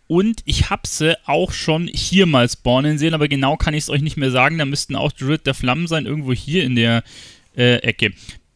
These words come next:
Ich hab sie jetzt aber persönlich immer hier unten gefarmt. Und zwar, äh, am besten in der Gruppe, denn ihr müsst einen Haufen Mobs umhauen. Das kann schon mal einige Minuten dauern. Also wenn ihr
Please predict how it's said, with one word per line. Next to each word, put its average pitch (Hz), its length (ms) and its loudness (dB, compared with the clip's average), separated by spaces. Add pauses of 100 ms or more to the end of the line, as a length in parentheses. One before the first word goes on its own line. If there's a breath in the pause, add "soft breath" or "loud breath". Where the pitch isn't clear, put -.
(140)
Ich 165 220 0
hab 196 140 -2
sie - 120 -2
jetzt 170 160 0
aber 147 160 -6
persönlich 156 540 0
immer 170 160 -2
hier 139 220 0
unten 180 320 -2
gefarmt. 226 580 -8 (380 soft breath)
Und 160 300 -2
zwar, 147 540 0 (320 loud breath)
äh, 147 340 4
am - 180 -6
besten 147 320 2
in 139 60 2
der 131 80 4
Gruppe, 120 300 0
denn 123 260 0
ihr 151 140 0
müsst 165 280 -2
einen 143 160 -6
Haufen 156 340 0
Mobs 170 220 -4
umhauen. 127 360 0
Das 160 140 -4
kann 180 240 -4
schon 175 200 -2
mal 151 260 0
einige 156 360 0
Minuten 143 360 -2
dauern. 151 420 0 (320 loud breath)
Also 127 160 -8
wenn 165 160 2
ihr 165 320 4